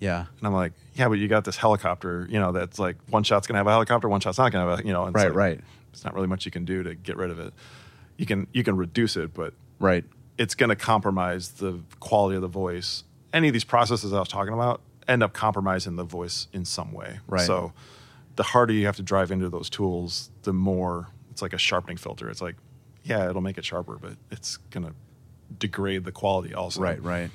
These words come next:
Speaker 1: And I suppose on some level, like, maybe even sort of wrapping in this conversation with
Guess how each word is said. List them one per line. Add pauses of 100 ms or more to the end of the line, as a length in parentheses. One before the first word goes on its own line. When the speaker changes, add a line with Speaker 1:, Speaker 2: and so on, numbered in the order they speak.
(500)
Speaker 1:
And
I
suppose
on
some
level,
like,
maybe
even
sort
of
wrapping
in
this
conversation
with